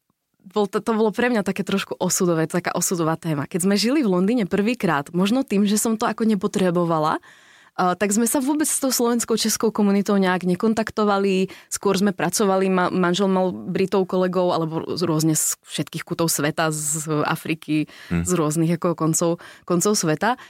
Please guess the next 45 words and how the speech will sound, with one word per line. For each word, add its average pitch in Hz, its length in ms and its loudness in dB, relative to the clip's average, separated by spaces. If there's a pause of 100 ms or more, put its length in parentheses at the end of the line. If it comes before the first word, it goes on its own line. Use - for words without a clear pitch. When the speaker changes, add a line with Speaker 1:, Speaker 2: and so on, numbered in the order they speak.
(160)
Speaker 1:
Takže 185 240 0
sme 214 160 2
sa 214 160 0
tak 226 160 -2
ako 226 160 0
vydali 202 420 2
v 196 100 0
rámci 196 400 2
proste 196 400 -2
rôznych 196 600 2
národností 190 1040 0
a - 100 -4
nejak 185 240 2
sme 214 160 0
to 233 120 0
nevyhľadávali. 165 760 0 (280)
Keď - 160 -2
sme 220 120 2
prišli 285 300 0
druhýkrát, 202 500 0
ja 156 100 -2
som 196 200 0
viac 185 180 2
času - 340 -2
trávila 196 420 0
doma 214 400 2
s 220 100 -4
malým, 226 500 2 (280)
možno 190 200 0
človek 220 300 2
bol 208 160 2
trochu 214 240 -2
svojím 214 320 2
spôsobom 214 480 0
osamelejší 185 800 0 (240)
a - 100 -4
tak - 180 -2
nejak 262 220 0
tá 285 100 -4
komunita 240 440 0
si 277 140 0
ma 247 120 2
našla 233 480 0
trošku - 360 -2
sama. 226 500 0